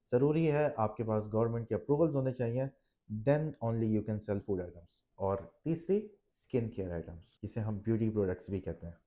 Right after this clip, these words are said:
इन कैटेगरीज को आपने अवॉइड करना है। बाकी you are all set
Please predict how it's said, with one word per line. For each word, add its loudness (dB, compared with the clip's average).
इन 4
कैटेगरीज 6
को 6
आपने 4
अवॉइड 8
करना 4
है। 0
बाकी 0
you 6
are 8
all 8
set 4